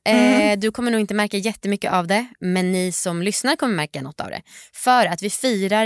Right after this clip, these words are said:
Speaker 2: genom att alla nya prenumeranter får Anna-oljan från Durex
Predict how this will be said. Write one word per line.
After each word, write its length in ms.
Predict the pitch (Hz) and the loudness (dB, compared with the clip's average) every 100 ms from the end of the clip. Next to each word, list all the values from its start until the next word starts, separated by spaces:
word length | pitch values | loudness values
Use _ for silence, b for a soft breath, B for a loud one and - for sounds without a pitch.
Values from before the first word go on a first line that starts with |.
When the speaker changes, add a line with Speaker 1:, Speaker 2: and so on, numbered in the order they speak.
| - | -2
Speaker 2:
genom 600 | 170 180 170 160 156 165 | -4 -2 -2 -2 -4 -6
att 180 | 175 - | -8 -6
alla 240 | - 254 262 | -2 2 2
nya 180 | 277 233 | 2 0
prenumeranter 680 | 220 202 185 156 - 160 175 b b - - | -2 -2 -2 -4 -4 -4 -6 b b -16 -4
får 380 | 180 160 156 - _ - | 0 0 0 -4 _ -4
Anna-oljan 1000 | 269 220 165 160 - 311 214 127 98 101 _ _ - | 0 0 0 -2 2 2 2 -2 -6 -12 _ _ -6
från 180 | 180 175 | -4 0
Durex 480 | 302 208 151 - | 0 0 -6 -8